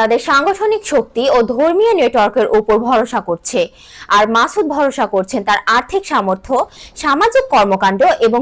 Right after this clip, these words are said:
দীর্ঘদিনের জনসম্পৃক্ততার উপর। ভোটারদের মধ্যে আওয়ামী লীগের অনুপস্থিতি নির্বাচনী লড়াইকে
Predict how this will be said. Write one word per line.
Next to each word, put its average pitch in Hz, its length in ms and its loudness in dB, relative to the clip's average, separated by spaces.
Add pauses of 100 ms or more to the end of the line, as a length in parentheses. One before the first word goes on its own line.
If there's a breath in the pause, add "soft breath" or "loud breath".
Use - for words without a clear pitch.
(120)
দীর্ঘদিনের 453 540 2 (100)
জনসম্পৃক্ততার 247 920 -2 (100)
উপর। 151 200 -4 (1200)
ভোটারদের 339 640 0
মধ্যে 202 280 0 (200)
আওয়ামী 415 400 4
লীগের 233 200 2 (100)
অনুপস্থিতি 302 600 -2 (120)
নির্বাচনী 208 540 2
লড়াইকে 240 420 0